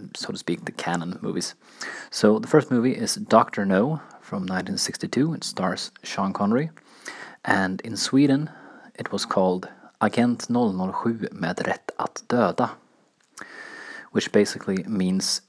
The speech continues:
Agent double oh seven with a license to kill, or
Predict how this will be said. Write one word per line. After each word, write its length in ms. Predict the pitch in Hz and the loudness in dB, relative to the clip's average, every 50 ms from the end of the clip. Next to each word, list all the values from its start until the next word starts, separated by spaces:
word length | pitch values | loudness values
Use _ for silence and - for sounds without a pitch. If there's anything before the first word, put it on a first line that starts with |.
| _ _ _ _ - | _ _ _ _ 0
Agent 500 | - 113 110 - - 117 113 - - - | 2 2 2 2 0 -2 -2 -2 -4 -2
double 280 | - 98 - 95 95 95 | 0 0 0 0 0 -2
oh 120 | 95 95 | -2 -2
seven 460 | - - - 110 113 117 127 131 131 - - - _ _ _ | -2 0 2 2 2 2 2 -2 -4 -6 -12 -20 _ _ _
with 260 | - 107 104 101 98 | -10 -4 -2 0 0
a 40 | 95 | 0
license 540 | 95 98 92 98 95 - - 98 - - - | 0 0 -2 -2 -4 -4 -6 -6 -6 -6 -6
to 100 | - - | -6 -4
kill, 360 | - - - - - - - - - _ _ _ _ _ _ _ _ _ _ _ - | -2 -2 -2 -2 -2 -6 -12 -16 -20 _ _ _ _ _ _ _ _ _ _ _ -6
or 280 | - 104 85 - - | -2 0 0 -2 -2